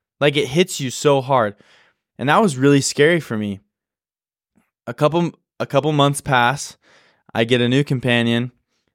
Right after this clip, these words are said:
um, and it is double whammy. I'm s-, like, it is bad, and I am so depressed. I feel everything I'm doing, I'm trying so hard to be a disciple,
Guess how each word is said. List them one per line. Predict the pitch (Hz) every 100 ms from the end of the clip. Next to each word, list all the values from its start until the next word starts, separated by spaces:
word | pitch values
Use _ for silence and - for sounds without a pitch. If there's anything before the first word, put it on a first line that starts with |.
| _
um, | 113 113 110 104 104 _ _ 110
and | 117 113 110 - _ _ _ _ _ _ _ _ _ _ _ _ _ _ _ -
it | 123 113
is | 117 113 113 - _ _ -
double | 110 123 123 123
whammy. | 120 110 110 107 - _ _ _
I'm | - 117 117
s-, | - - - _ _ _
like, | 110 113 117 -
it | - - 131 131
is | 127 110
bad, | 104 - 117 113 104 95 110 _ _ _ -
and | 113
I | 117
am | 117
so | 110 - - 120 123 123 131 135 139 _ _ -
depressed. | 104 - 117 101 -
I | 117
feel | 123 110
everything | 104 123 143 156 147
I'm | 135 120
doing, | 123 120
I'm | 113
trying | 113 147 131 117
so | - 131 127
hard | 143 135
to | 120
be | 120
a |
disciple, | 107 - 110 110 - 104 101